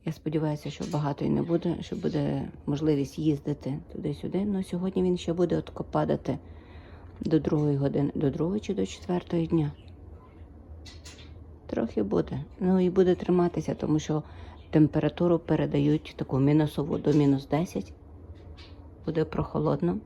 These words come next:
і сніжно. І це треба пережити. Іноді взимку так буває. Добре, що не гірше, тому що я ж кажу, що в декотрих, е, штатах дуже наробило багато біди,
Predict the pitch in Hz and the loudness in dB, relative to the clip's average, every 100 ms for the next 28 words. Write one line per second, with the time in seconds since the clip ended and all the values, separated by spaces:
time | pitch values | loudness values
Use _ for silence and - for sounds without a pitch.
0 | - - - - 170 - 165 147 143 156 | -12 -20 -8 -4 -2 2 2 2 0 0
1 | 151 147 - - - - - - - - | 0 -2 -6 -20 -18 -18 -18 -20 -20 -6
2 | 151 147 170 170 170 170 - 175 180 185 | -2 0 0 2 2 2 2 0 0 0
3 | 185 - 143 147 - - - - - - | -2 -2 -4 -4 -10 -18 -20 -20 -18 -18
4 | - - - - - - - - - - | -18 -18 -18 -18 -18 -18 -18 -18 -12 -12
5 | - - - 196 156 147 156 175 170 151 | -12 -12 4 10 10 10 6 2 4 4
6 | 135 156 165 127 - 151 139 139 143 147 | 4 2 0 0 -2 -4 -2 -4 -4 -10
7 | - - - - - - - - 190 190 | -12 -20 -20 -20 -20 -20 -2 4 4 4
8 | - 180 170 147 143 - - 160 156 160 | 0 2 2 0 -4 -8 -6 -4 -4 -4
9 | 147 - 151 139 143 - - 160 160 151 | -6 -6 -8 -8 -8 -10 -4 -4 -4 -8
10 | - 147 - 147 - - - - - - | -8 -10 -8 -8 -6 -8 -12 -12 -10 -8
11 | 147 - - - - - - - - - | -10 -12 -18 -18 -18 -18 -18 -18 -18 -14
12 | - 147 151 147 165 160 - 165 156 147 | -4 0 2 2 2 0 2 4 4 4
13 | 151 143 - 151 147 135 131 - - 151 | 2 2 2 0 0 0 0 0 0 0
14 | 160 156 | 2 0